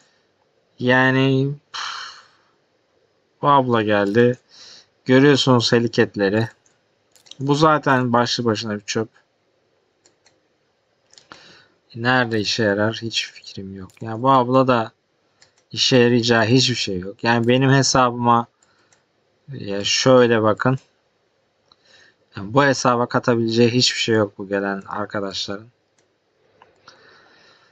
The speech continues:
Ama geldiler. Evet. Ee, hayaller, Marika, Krisk falan. Tabii mor açmıyorum. O ayrı mesele.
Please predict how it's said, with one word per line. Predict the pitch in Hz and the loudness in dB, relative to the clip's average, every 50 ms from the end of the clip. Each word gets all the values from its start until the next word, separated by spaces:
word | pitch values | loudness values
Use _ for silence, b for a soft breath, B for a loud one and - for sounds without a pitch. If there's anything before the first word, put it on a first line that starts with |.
| b b b b b b _ _ - | b b b b b b _ _ 0
Ama | - 156 147 151 175 | 2 2 2 2 2
geldiler. | 180 202 202 202 202 196 202 202 196 175 165 - - - - - b b b b b b _ _ _ _ _ _ _ _ _ _ _ _ _ _ _ _ - - | 2 2 2 2 2 0 0 0 2 2 0 -2 -6 -8 -8 -12 b b b b b b _ _ _ _ _ _ _ _ _ _ _ _ _ _ _ _ -12 -8
Evet. | 127 123 117 110 107 - - - - - - _ _ _ _ 131 | -6 -4 -4 -6 -6 -10 -12 -16 -16 -18 -20 _ _ _ _ -18
Ee, | - - - 113 - - 117 - - - | -18 -16 -16 -16 -18 -18 -20 -20 -20 -20
hayaller, | - - - 131 127 127 120 120 120 120 123 123 123 127 - - - _ _ _ _ _ _ B B B B B B B B B _ - | -20 -8 -2 0 0 2 2 0 0 0 0 0 0 -2 -6 -14 -16 _ _ _ _ _ _ B B B B B B B B B _ -10
Marika, | 117 110 117 117 117 120 - - 120 113 107 | -4 -2 -2 0 0 -2 -2 -2 -2 -4 -4
Krisk | - - 120 113 107 - - - - | -4 -4 -4 -4 -2 -4 -6 -8 -8
falan. | - - 110 104 107 123 139 147 | -4 -2 0 2 2 0 0 -2
Tabii | - - 131 123 | -4 -2 -2 0
mor | 120 123 127 135 | 2 4 4 4
açmıyorum. | 127 120 117 - - - 113 104 98 98 101 | 4 2 0 -2 -6 -6 -6 -6 -6 -6 -6
O | 107 104 | -4 -4
ayrı | 104 104 107 113 | -2 -2 -4 -4
mesele. | 107 104 92 - - 95 104 127 | -8 -12 -14 -14 -14 -16 -18 -20